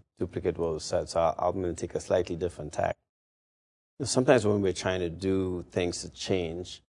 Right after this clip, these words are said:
and to bring about change, we think of the big things. We think of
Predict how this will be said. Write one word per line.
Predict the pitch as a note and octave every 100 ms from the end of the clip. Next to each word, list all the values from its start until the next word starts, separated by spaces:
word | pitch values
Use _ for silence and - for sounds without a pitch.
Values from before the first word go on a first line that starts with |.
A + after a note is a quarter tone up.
| -
and | F2 E2
to | E2
bring | E2 F#2+ F#2+
about | E2+ E2 F2+ F#2+
change, | - E2+ D#2+ D#2+
we | F2+
think | - F2
of | E2+ D2+
the |
big | D2+ - E2+ -
things. | D2+ C2+ B1+ -
We |
think | - E2+ D2+
of | D2+ C#2